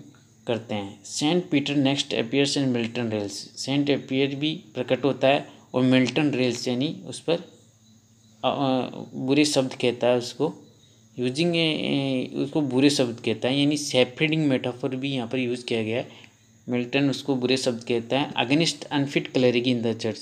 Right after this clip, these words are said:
जो एक तरह का बुरा फादरी है, अच्छा फादरी नहीं है church। Whom Christ will eventually smi-, smite upon their death, यहाँ तक कि Christ भी उसको,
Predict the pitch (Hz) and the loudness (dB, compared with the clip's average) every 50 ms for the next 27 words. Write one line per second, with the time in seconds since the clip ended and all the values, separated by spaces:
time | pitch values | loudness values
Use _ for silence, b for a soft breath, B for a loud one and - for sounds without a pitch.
0 | - - 127 127 127 139 151 151 147 143 - - 135 131 127 - 151 139 127 123 | -12 -16 -6 0 2 4 6 6 4 4 2 -2 -2 0 0 0 0 0 0 0
1 | 127 127 131 127 - 127 120 113 110 117 117 117 117 127 160 170 B B B B | 2 2 2 2 2 0 -2 -2 -2 -2 -2 0 2 2 0 -2 B B B B
2 | B B B B _ - - - - - - 139 135 139 120 113 107 110 113 110 | B B B B _ -10 -8 -8 -4 -2 0 0 2 2 2 2 2 2 0 0
3 | 113 113 113 110 110 110 101 - 107 98 - - - - b b b b b b | 0 2 2 2 0 0 -2 -2 -4 -6 -6 -8 -16 -20 b b b b b b
4 | - - 156 180 190 180 185 160 143 143 147 151 147 - 139 131 131 135 143 156 | -2 2 4 4 4 4 2 2 4 4 4 2 0 -4 -4 0 2 2 2 2
5 | - - - 92 143 135 127 131 135 135 139 143 143 151 160 143 147 - - 135 | 0 -4 -2 0 2 2 4 2 2 0 0 0 2 2 2 0 0 -2 -2 -2
6 | 135 143 143 - - - - - 147 147 160 165 - - 127 123 - - 127 127 | -2 -2 -2 -4 -8 -10 -4 -2 2 2 2 2 2 0 -2 -2 -2 -2 -4 -2
7 | 131 127 120 117 113 107 113 110 107 107 101 - - B B B B B B B | -2 0 0 -2 -2 -2 -4 -4 -4 -4 -4 -8 -14 B B B B B B B
8 | B - - 123 123 120 120 - 143 147 147 151 147 135 123 - - - - 131 | B -6 -2 0 0 2 2 2 0 2 2 2 2 2 2 -2 -4 0 4 6
9 | 139 147 147 147 - 151 151 143 - - - - 151 165 180 175 - - | 6 6 4 2 2 2 4 4 4 0 -2 0 2 2 2 0 -4 -10